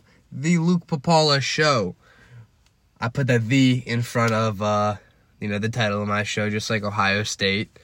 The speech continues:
puts "the" in front of, uh, Ohio State. Boy, do they suck this year.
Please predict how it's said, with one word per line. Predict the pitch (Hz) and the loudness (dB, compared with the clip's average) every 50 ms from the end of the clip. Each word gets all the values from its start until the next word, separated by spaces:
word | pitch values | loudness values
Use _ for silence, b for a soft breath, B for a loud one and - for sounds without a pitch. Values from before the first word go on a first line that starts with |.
| b b b b b b b - | b b b b b b b -10
puts | - 110 95 - - | -8 -6 -6 -6 -6
"the" | - 95 95 113 107 107 107 110 - - | -8 -6 -4 -2 -2 0 -2 -2 -4 -4
in | 101 101 | -6 -8
front | 95 - - 104 101 101 92 104 | -8 -6 -4 -4 -4 -2 -2 -4
of, | 104 98 92 92 | -4 -4 -4 -4
uh, | 98 95 95 95 95 92 - - _ _ - - - | -6 -4 -4 -4 -6 -8 -10 -14 _ _ -20 -18 -12
Ohio | 92 98 98 101 98 98 | -6 -4 -2 -2 -2 -2
State. | 95 - - 131 127 117 113 123 - _ _ _ - - _ _ _ _ _ _ _ _ _ _ _ _ - - - B B B B B B B B B - - | -2 -4 0 2 2 2 2 0 -4 _ _ _ -20 -20 _ _ _ _ _ _ _ _ _ _ _ _ -20 -20 -20 B B B B B B B B B -16 -6
Boy, | - 127 143 151 135 | -2 0 2 2 2
do | 117 | 2
they | 107 104 - | 0 -2 -2
suck | - - - - - - 90 - - - | 0 2 2 2 2 0 -4 -6 -8 -10
this | - 92 - - - | -12 -10 -10 -10 -10
year. | 98 92 95 110 107 - | -10 -10 -10 -12 -12 -14